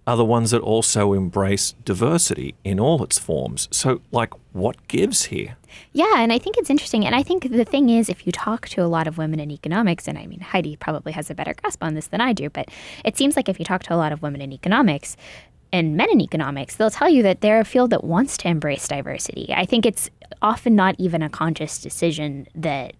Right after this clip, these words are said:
Speaker 2: diversity is being discouraged. In some ways, it's sort of this subtle thing, like the language in textbooks, that just makes the field unwelcoming to women, but that you might not recognize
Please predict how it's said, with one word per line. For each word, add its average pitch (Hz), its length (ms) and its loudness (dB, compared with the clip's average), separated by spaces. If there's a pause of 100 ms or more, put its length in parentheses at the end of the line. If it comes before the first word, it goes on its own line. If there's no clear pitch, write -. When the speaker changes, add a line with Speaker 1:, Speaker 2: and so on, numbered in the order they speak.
Speaker 2:
diversity 151 500 -4
is 143 120 -12
being 143 240 -10
discouraged. - 760 -6
In 170 140 0
some 170 200 0
ways, 156 220 -2
it's - 180 -8
sort 175 140 2
of 160 100 -6
this 165 120 -6
subtle 151 320 -2
thing, 151 240 -6
like 135 180 -8
the 151 140 -4
language 143 360 -8
in 147 120 -8
textbooks, - 640 -8 (300)
that 202 120 4
just - 220 -2
makes 175 300 0
the 175 100 0
field 151 420 -2 (320)
unwelcoming 165 540 2
to - 100 -12
women, 226 340 6
but - 200 0
that - 160 -2
you 185 80 4
might 180 180 2
not - 240 -2
recognize 135 1040 -8